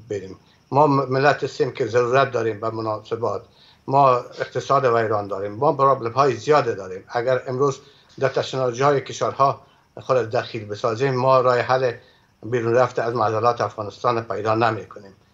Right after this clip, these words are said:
بنابراین من خو-، خوب است که اگر تا-، طالبان از سیاست نرم در، در رابطه با کشورهای منطقه که بسیار، اه، اهمیت کلیدی در شرایط امروز بر افغانستان دارن استفاده بکنن و تعاملات خود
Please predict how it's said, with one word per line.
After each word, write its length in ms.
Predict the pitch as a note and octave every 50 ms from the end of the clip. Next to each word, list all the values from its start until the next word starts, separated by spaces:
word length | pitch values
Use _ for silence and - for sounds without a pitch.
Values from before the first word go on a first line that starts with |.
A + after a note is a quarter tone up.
| _ _ _ _ _ -
بنابراین 320 | A#2 B2+ C3+ C#3 C3+ B2+
من 100 | B2+ C3+
خو-، 200 | C3 - - D3
خوب 260 | - - - F3+ D#3+
است 240 | E3 D3+ C#3+ - -
که 240 | - D3+ C#3+ C3+ - - _ - - _ _ -
اگر 320 | A#2+ A#2+ B2 B2 C#3+ C#3+
تا-، 220 | B2+ - - C#3 B2
طالبان 540 | - C#3+ C3 B2+ B2+ A#2+ C3 C3 B2 A#2+ -
از 160 | - A#2 A2+
سیاست 460 | - - A#2 G#2+ G#2 - C3+ A#2+ - B2
نرم 540 | A2+ A2+ B2+ C3 B2 A#2 B2 B2 A#2+ A#2+ - - - - _ _
در، 120 | - C3 C3+ C3 A2+ A2 -
در 120 | A#2+ B2+ C3
رابطه 380 | B2 A#2+ A2+ A2+ A2 - B2+
با 300 | A#2 A#2+ A#2+ A#2 A#2 A#2+ - _ _ -
کشورهای 460 | C3 A#2 - A#2+ A2+ - - B2+ B2+
منطقه 540 | A#2 A2+ A2+ G#2+ - A#2 G#2+ - D3+ C3 -
که 100 | - A#2
بسیار، 500 | G#2+ A2 A2 - - E3+ F#3 - - - - -
اه، 180 | C3 B2 A2+ A2+ - _ _ _ -
اهمیت 400 | C3 B2+ B2+ B2+ C3 B2 A#2 -
کلیدی 480 | B2 - - C#3 B2+ A#2+ A2+ A#2+ B2 A#2
در 160 | A#2 A#2 A2+
شرایط 520 | G#2 - - B2 A#2+ A2+ A2+ - A2+ - A2+
امروز 260 | A2 A2+ A2+ G2+ G2+
بر 100 | A2 G#2
افغانستان 540 | G#2 G2+ - G2+ G2 F#2+ - - B2 A#2 A2+
دارن 220 | A2 G#2+ G#2+ G#2 - - - _ _ - -
استفاده 540 | A2+ - - - A2+ - A2+ A2 A2+ C#3+ D3
بکنن 500 | C3 A#2 A2+ - B2 A#2+ A#2+ A#2 A#2 A#2 _ _ _ _ - -
و 80 | A#2+
تعاملات 480 | A#2 - B2+ A#2 A2+ A#2 B2 C#3 C#3 -
خود 180 | - - B2+